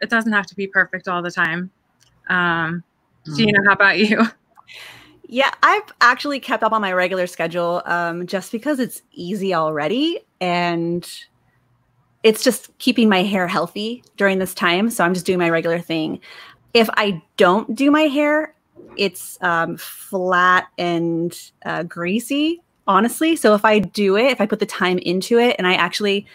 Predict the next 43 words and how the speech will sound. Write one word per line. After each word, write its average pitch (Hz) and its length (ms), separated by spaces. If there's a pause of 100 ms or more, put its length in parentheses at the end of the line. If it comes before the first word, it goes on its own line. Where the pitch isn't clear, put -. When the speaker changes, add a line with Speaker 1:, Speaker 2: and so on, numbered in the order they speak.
(240)
Speaker 3:
I 190 80
have 190 280
my 196 140
little 185 320
hood 185 240
dryer, 175 540
one 202 180
of 190 140
my 170 100
hood 185 160
dryers 165 480 (240)
here. 165 600 (240)
I 220 80
said 196 180
one. 170 320 (160)
You're 175 140
right. 165 180
You 190 160
heard 196 140
that 269 60
Speaker 2:
Multiple 302 100 (140)
Speaker 3:
correctly. 339 160
Speaker 2:
hood 349 160
dryers 370 320
at 302 100
home? 311 380 (480)
Speaker 3:
Yo, 240 680
hello, 208 460
Speaker 2:
<laughs> 220 100
Speaker 3:
yeah. 277 240 (400)
I 254 80
got 277 240
this 285 200
one, 302 160
this 269 120
little 226 160
portable 262 360
one. 269 240
It's, 269 120
like, 160 200
sixty 233 320
bucks. 226 400
It's - 200